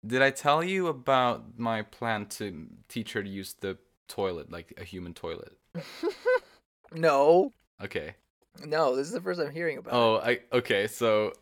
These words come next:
Speaker 1: I've been trying to take it, like, step by step, but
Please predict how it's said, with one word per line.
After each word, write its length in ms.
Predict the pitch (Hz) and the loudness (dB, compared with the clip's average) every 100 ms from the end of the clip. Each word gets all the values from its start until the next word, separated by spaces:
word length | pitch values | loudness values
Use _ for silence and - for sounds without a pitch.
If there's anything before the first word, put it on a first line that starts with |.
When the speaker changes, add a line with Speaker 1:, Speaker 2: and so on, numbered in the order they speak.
| _ | _
Speaker 1:
I've 120 | 131 | -2
been 140 | 135 143 | 0 0
trying 220 | 156 156 | 2 2
to 40 | |
take 220 | 135 131 117 | 2 0 0
it, 240 | - - | -4 -6
like, 180 | 101 101 | -6 -4
step 220 | - - | -4 -4
by 120 | 80 | -4
step, 420 | - - 90 - - _ _ 98 | -6 -6 -6 -8 -16 _ _ -10
but 320 | 95 90 85 | -4 -4 -4